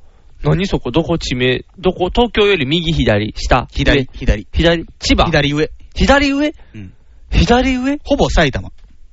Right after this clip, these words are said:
Speaker 1: あ、埼玉の方。
Speaker 2: 福生市ですよ。
Speaker 1: 福生市。ほう。
Speaker 2: 隣は青梅市ですよ。
Speaker 1: 青梅市。
Speaker 2: 青梅国際マラソンの。
Speaker 1: 青梅国際マラソンでんがな、あの。
Speaker 2: <laughs>
Speaker 1: あ、の横の福生市。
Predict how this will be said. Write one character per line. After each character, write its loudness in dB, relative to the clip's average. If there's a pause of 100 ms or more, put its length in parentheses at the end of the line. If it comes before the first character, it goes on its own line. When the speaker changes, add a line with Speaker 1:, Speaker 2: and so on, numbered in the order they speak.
(360)
Speaker 1:
あ、 0
埼 2
玉 0
の -2
方。 -2
Speaker 2:
福 2
生 4
市 0
で -12
す -18
よ。 -20
Speaker 1:
福 0
生 0
市。 -4 (160)
ほ -2
う。 0 (760)
Speaker 2:
隣 2
は 0
青 2
梅 0
市 -2
で -10
す -16
よ。 -16 (500)
Speaker 1:
青 4
梅 2
市。 0 (560)
Speaker 2:
青 4
梅 0
国 0
際 4
マ 0
ラ -2
ソ -6
ン -10
の。 -8
Speaker 1:
青 4
梅 0
国 0
際 4
マ 2
ラ 2
ソ 0
ン -4
で 2
ん -6
が 2
な、 0
あ -4
の。 -6 (300)
Speaker 2:
<laughs> -6
Speaker 1:
あ、 4 (340)
の 2
横 2
の 2
福 -2
生 2
市。 -4